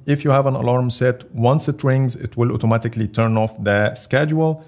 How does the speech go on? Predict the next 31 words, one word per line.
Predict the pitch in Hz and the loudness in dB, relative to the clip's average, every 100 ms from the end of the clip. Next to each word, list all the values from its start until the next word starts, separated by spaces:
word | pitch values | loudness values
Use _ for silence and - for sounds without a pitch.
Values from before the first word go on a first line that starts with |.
| - | -12
So | - 127 | -2 0
if | 123 | 0
you | 123 | 0
want | 123 123 | 0 2
this | 120 - | 0 -2
option | 117 117 - 110 | -2 -4 -2 -2
activated, | 113 113 110 107 107 107 | -2 -4 -4 -2 -2 -2
you | 98 | -4
can | 87 104 104 104 - | -4 0 0 0 -2
turn | - 107 104 | -2 0 2
on | 104 101 | 2 0
the | 92 | -2
toggle, | - 147 160 165 151 - _ - | 0 0 2 -2 -4 -12 _ 0
and | 113 | 2
then | 120 139 | 4 2
you | 127 | 0
have | 110 117 113 - - | 0 0 0 -4 -4
the | 107 107 110 | 0 2 0
notification | 101 - - 110 107 107 101 - | -4 -8 -4 -4 -2 -2 -2 -4
settings. | - 131 143 156 156 151 - - _ | -6 -2 0 2 0 0 -4 -20 _
Here | 131 131 | 0 2
you | 120 | 2
have | 104 104 - | 0 -2 -2
people, | 143 151 151 147 147 - | -2 0 0 -2 -2 -4
where | 123 123 | 0 2
you | 120 | 2
can | 120 117 | 2 0
choose | 110 123 127 120 - - _ _ | 0 -2 -2 -2 -10 -20 _ _
who | - 131 | 0 2
can | 135 127 120 | 2 0 0
override | 139 143 139 117 120 120 120 | 2 0 2 0 2 2 -2